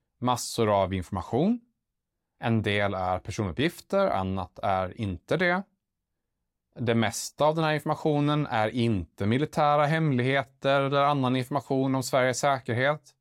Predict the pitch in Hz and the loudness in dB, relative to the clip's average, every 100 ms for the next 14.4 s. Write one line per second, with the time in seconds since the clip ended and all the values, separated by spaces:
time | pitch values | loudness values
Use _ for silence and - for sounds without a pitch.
0 | _ _ _ _ _ _ _ 160 180 165 | _ _ _ _ _ _ _ -2 0 -2
1 | 117 170 208 185 120 120 120 117 117 104 | 0 0 2 0 0 0 0 0 0 0
2 | 101 117 101 117 - 98 101 98 - 117 | -2 -8 -4 -6 -4 -4 -4 -6 -4 -4
3 | - 165 170 120 113 - 165 135 160 - | -2 -2 0 0 -2 -2 -2 0 -2 -2
4 | - - _ _ _ - 123 143 165 156 | -6 -18 _ _ _ -6 -4 -2 0 0
5 | 120 113 110 110 110 - - 180 117 - | 0 0 0 2 0 -2 -4 -2 -2 -6
6 | - - _ 110 95 110 165 - - - | -16 -20 _ -2 -2 -4 -4 -6 -10 -20
7 | - - _ _ _ _ _ _ _ _ | -20 -20 _ _ _ _ _ _ _ _
8 | _ - 127 - _ 143 196 214 202 - | _ -6 -4 -4 _ 0 2 -2 -6 -2
9 | 113 101 - 113 - 170 165 113 147 196 | -2 -2 -2 -2 -2 0 2 2 2 -2
10 | - 180 170 - 156 156 151 - - 110 | -2 -2 0 -2 -4 -2 -4 -4 -8 -4
11 | 175 196 120 71 - - _ _ _ _ | -2 -2 -4 -8 -14 -16 _ _ _ _
12 | _ _ _ _ _ _ 135 135 147 143 | _ _ _ _ _ _ -4 -4 -2 -2
13 | 127 151 151 170 - - - 156 180 175 | -2 -4 -2 -4 -4 -10 -4 -2 -2 -2
14 | - 170 175 | -2 0 0